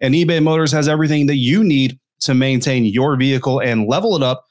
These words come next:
to peak performance. From superchargers, they got roof racks, exhaust kits, L E D headlights,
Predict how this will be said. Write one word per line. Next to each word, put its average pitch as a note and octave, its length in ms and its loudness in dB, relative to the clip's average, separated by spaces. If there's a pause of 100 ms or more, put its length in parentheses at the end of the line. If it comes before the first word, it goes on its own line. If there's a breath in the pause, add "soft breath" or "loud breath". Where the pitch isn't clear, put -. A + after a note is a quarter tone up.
(160)
to D3 120 0
peak C3 380 -4
performance. C3+ 500 -2
From A#2 160 -4
superchargers, B2 760 -2
they A2+ 120 -2
got A2+ 240 -2
roof D#3+ 280 0
racks, A2 300 -4
exhaust C3+ 560 -2
kits, G#2+ 300 -4
L F3+ 200 0
E D#3 100 2
D B2+ 200 0
headlights, D#3 480 -2